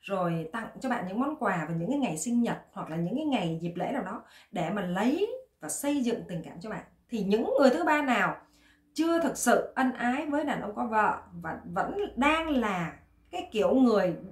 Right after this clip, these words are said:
nằm trong cái tầm ngắm của người đàn ông có vợ thì bạn nên thận trọng nhé.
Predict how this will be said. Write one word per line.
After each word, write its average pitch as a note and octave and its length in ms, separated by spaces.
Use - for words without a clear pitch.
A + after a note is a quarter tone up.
nằm A#3+ 400
trong D4 180
cái E4 140
tầm G3+ 200
ngắm F#3+ 280
của F3 120
người G3 200
đàn F3 120
ông G3+ 100
có B3 60
vợ G#3+ 200
thì E3+ 80
bạn E3+ 280
nên D#4 300
thận A3+ 180
trọng G3+ 260
nhé. A#3+ 80